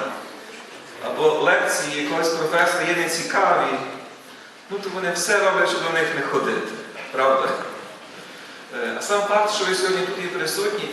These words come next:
це є вира-, вираз, е, вашого довір'я, за який я вам щиро хочу подякувати. Ми нещодавно розпочали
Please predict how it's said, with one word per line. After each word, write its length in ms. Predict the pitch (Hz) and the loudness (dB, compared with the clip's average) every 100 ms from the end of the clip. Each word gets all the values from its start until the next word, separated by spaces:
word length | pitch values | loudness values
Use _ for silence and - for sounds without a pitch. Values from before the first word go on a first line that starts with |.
| - | -8
це 100 | 151 | -6
є 260 | 156 165 165 165 - - 127 | -2 0 0 -2 -6 -8 -2
вира-, 300 | 185 170 165 - - | 2 4 4 2 2
вираз, 480 | 123 170 175 - - - | 4 4 2 0 -4 0
е, 180 | 131 131 | 2 4
вашого 400 | - - 165 156 | 4 4 2 2
довір'я, 580 | 156 151 226 233 226 240 - - - - - - - | 0 -2 -2 -2 0 -2 -4 -10 -14 -16 -18 -18 -10
за 60 | 151 | -8
який 240 | 156 220 | -4 0
я 80 | 202 | 2
вам 300 | 185 185 185 - - - | 4 2 0 -2 -6 -8
щиро 280 | - - - 156 | -4 -2 0 -2
хочу 140 | - | -4
подякувати. 680 | 151 139 131 123 127 - - - - - - - - - - - - - - - - - - - - - - - - - - - - - - 151 | -4 -6 -2 0 0 -4 -8 -10 -14 -18 -20 -20 -20 -20 -20 -20 -20 -20 -20 -20 -20 -18 -16 -14 -16 -18 -20 -20 -18 -18 -18 -20 -20 -20 -16 -6
Ми 80 | 240 | -2
нещодавно 1000 | 233 214 - 175 175 185 185 170 156 - - - - - 131 | -2 -2 -2 0 2 2 2 0 -2 -4 -8 -12 -14 -12 -6
розпочали 640 | 147 143 135 180 196 190 | -6 -6 -6 0 0 2